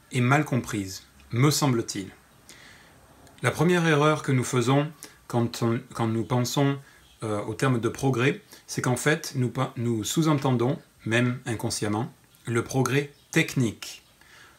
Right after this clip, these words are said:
Or, le progrès technique est une partie du progrès en général, d'accord ? C'est un domaine de ce qui forme le progrès comme un tout. Il y a d'autres parties, telles que le progrès social,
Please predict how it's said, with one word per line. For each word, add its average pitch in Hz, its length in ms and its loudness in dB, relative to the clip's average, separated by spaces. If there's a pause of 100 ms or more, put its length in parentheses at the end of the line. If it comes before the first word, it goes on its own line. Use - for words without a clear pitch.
(120)
Or, 147 340 2
le 113 140 -4
progrès 120 360 -2
technique 135 520 0 (400)
est - 260 -4
une 190 160 2
partie 156 540 -2 (220)
du 117 240 2
progrès 131 320 2
en 123 120 2
général, 98 400 -4 (220)
d'accord ? - 260 -8
C'est - 240 -4
un 139 60 4
domaine 131 480 2 (600)
de 110 140 -2
ce - 120 -4
qui 113 160 -6
forme 151 420 2 (520)
le 113 160 -2
progrès 117 460 0
comme 127 180 0
un 120 100 2
tout. 104 220 -6 (500)
Il 104 80 -10
y 101 80 -4
a - 20 -4
d'autres 127 300 -2
parties, 143 400 -2
telles 127 160 -2
que - 100 -6
le 107 100 0
progrès 107 280 -4
social, 135 640 0